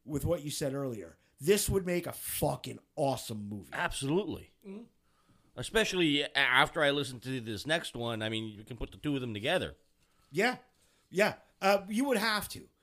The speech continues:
Speaker 1: You, you would, well, no, you wouldn't have to. You could stretch it out, a
Speaker 2: You can make a,
Speaker 1: ninety-minute movie
Speaker 2: yeah, you can make a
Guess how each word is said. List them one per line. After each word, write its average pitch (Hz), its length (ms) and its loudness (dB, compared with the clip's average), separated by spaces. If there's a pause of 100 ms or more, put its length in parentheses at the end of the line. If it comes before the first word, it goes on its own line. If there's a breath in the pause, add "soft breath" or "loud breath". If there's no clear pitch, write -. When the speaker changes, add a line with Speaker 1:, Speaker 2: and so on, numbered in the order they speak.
(220 soft breath)
Speaker 1:
You, 190 260 -6
you 190 240 -6
would, 226 160 -6 (560 soft breath)
well, 233 240 -2
no, 294 120 0
you 330 180 -2
wouldn't 427 280 0
have 240 180 -4
to. - 100 -8
You 202 180 -2
could 359 160 -4
stretch 269 380 -2
it 240 80 -4
out, 226 120 -2
a 202 100 2
Speaker 2:
You 202 40 -4
can - 0 -
make 208 140 0
a, 220 60 0
Speaker 1:
ninety-minute 196 520 -2
movie 170 160 0
Speaker 2:
yeah, 127 220 0
you 92 140 -6
can 98 100 -10
make 95 120 -6
a 87 40 -10